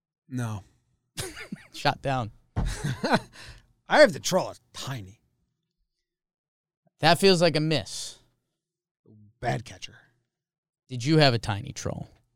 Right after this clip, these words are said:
Speaker 1: I have yours as tiny.
Speaker 2: No,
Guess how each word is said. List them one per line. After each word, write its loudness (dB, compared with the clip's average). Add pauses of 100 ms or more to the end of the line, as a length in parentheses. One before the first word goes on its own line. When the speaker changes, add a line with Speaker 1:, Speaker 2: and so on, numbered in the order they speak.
(720)
Speaker 1:
I 4
have 0
yours 4
as -2
tiny. -12 (340)
Speaker 2:
No, 4